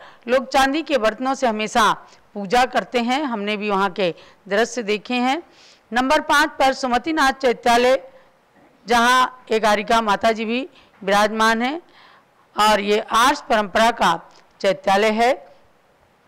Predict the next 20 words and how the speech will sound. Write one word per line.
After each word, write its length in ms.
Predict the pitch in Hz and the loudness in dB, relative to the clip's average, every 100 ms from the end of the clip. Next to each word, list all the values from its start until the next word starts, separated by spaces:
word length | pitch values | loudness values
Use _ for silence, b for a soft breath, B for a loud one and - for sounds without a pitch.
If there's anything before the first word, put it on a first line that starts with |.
| _ - - | _ -20 -4
यहाँ 480 | 214 214 220 185 - | 0 2 2 0 -2
बताया 440 | 202 190 196 202 | -6 -2 2 2
कि 140 | 196 202 | 0 -4
महिलाएं 460 | 185 196 202 233 | -2 0 0 0
भी 160 | 233 226 | -4 -6
अभिषेक 500 | - 170 - 208 - | -6 -8 -6 -6 -4
करती 360 | 196 - 220 | -4 -4 -6
हैं 260 | 220 240 302 B B - | -4 -4 -6 B B -6
और 80 | - | -6
पंथवाद 540 | - 226 247 226 196 | -2 -4 0 0 0
का 320 | 196 202 202 - B B _ | 0 0 0 -2 B B _
भेदभाव 720 | 175 220 208 185 190 196 233 B B _ 196 | -2 -2 -2 0 2 2 -2 B B _ -6
नहीं 320 | 196 226 233 | -4 -2 0
है। 320 | 247 262 - b _ 240 | 0 0 -4 b _ -4
तो 60 | |
इस 120 | 233 | -4
प्रकार 380 | - 214 220 214 | -4 -2 0 0
से 360 | 214 254 247 - B B 214 | 0 0 0 -4 B B -2
हमें 300 | 247 277 277 | 0 -2 -2
आज 440 | 240 233 208 | 2 2 0